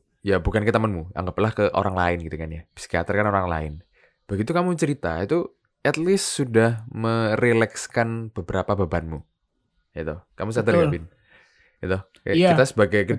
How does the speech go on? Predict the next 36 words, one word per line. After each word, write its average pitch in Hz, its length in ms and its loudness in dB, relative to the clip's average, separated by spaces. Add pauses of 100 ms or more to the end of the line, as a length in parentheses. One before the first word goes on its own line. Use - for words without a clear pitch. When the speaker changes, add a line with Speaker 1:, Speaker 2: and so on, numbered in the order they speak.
(100)
Speaker 2:
betul. 98 100 6
Speaker 1:
orang 104 160 6
yang 117 140 0
seneng 120 260 -2
cerita 113 360 0
gitu. 80 180 0 (100)
Ya, 90 240 4
aku 135 300 4
jujur 98 180 4
aja, 120 240 4
ya, 90 380 0
Speaker 2:
Betul. - 80 -4
Speaker 1:
untungnya 120 340 0
lingkaranku 127 480 4
ini 156 140 0
suka - 200 -4
buka-bukaan 92 600 0
gitu 82 160 -6
ya. 78 300 -8 (400)
Kayak 67 200 -4
maksudnya 90 300 -6
kayak, 90 260 0 (120)
"Ah, - 80 -8 (100)
aku 117 60 -2
ada - 100 2
Speaker 2:
Terlalu 196 220 8
Speaker 1:
masalah 214 100 6
ini," 196 80 2
Speaker 2:
buka-bukaan 226 560 6
Speaker 1:
kayak 175 80 4
Speaker 2:
bahkan 170 300 4
ya. 185 160 8 (640)
Speaker 1:
Iya. 110 340 6
<laughs> 110 40 6 (1500)
Maksudnya, 160 340 8 (460)
ya 120 140 6